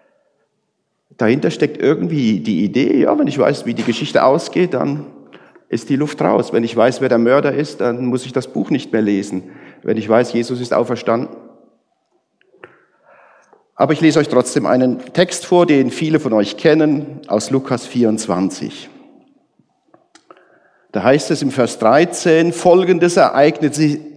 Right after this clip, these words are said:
ereignete sich auch an diesem Tag. Zwei von den Jüngern wanderten zu einer Ortschaft mit Namen Emmaus, die etwa dreißig Kilometer von Jerusalem entfernt war.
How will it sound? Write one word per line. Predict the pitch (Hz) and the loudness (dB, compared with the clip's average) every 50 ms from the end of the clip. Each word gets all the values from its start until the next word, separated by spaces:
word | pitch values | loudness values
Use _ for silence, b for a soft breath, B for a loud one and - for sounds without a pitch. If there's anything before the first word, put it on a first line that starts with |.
| - | -2
ereignete | - 113 - - 110 120 143 156 - - 147 107 143 | 0 0 0 2 2 2 2 2 0 -2 -2 -2 -2
sich | - 131 123 - - | -2 -2 -4 -2 0
auch | 95 107 110 - 127 | 2 2 2 2 0
an | 117 107 | -2 -2
diesem | - 113 107 - 113 101 | -2 -4 -4 -2 -4 -2
Tag. | - 98 80 82 - - | -2 -4 -4 -4 -6 -6
Zwei | - - 131 135 165 202 220 | 0 2 4 6 6 6 4
von | 214 - 196 180 | 4 2 2 4
den | 165 131 120 107 | 4 4 4 6
Jüngern | 120 135 151 170 180 185 170 127 - | 6 6 6 6 6 6 4 4 4
wanderten | 113 113 143 170 175 196 190 - - 185 175 | 4 4 4 4 2 0 0 0 -2 -4 -2
zu | - - 131 | -2 0 2
einer | 107 123 113 110 - - | 4 4 4 2 2 4
Ortschaft | 113 131 151 156 - - 165 156 151 - - | 4 4 4 2 2 2 2 0 0 -2 -4
mit | 147 143 147 | -6 -4 0
Namen | 123 113 110 113 117 123 120 | 0 2 2 2 2 0 -2
Emmaus, | - - 107 107 107 95 80 60 67 73 - - - B B B B B B B B B B B | -2 0 0 2 2 2 0 -2 -6 -8 -10 -10 -14 B B B B B B B B B B B
die | 107 117 | 2 2
etwa | 131 - 160 131 | 4 4 2 2
dreißig | - 135 139 165 196 202 - 196 - - | 4 4 6 6 6 4 2 -2 -2 0
Kilometer | - 180 156 143 139 151 160 156 170 | 2 4 4 6 6 6 4 4 2
von | 160 - 143 143 | 2 2 2 2
Jerusalem | 127 107 104 113 120 127 123 127 107 110 110 120 | 2 2 2 2 2 2 2 2 2 2 2 2
entfernt | - - - - - 101 85 85 92 87 - - | 0 -2 -4 -4 -2 -2 -2 -2 -2 -4 -6 -8
war. | 80 73 67 67 - | -8 -8 -8 -10 -12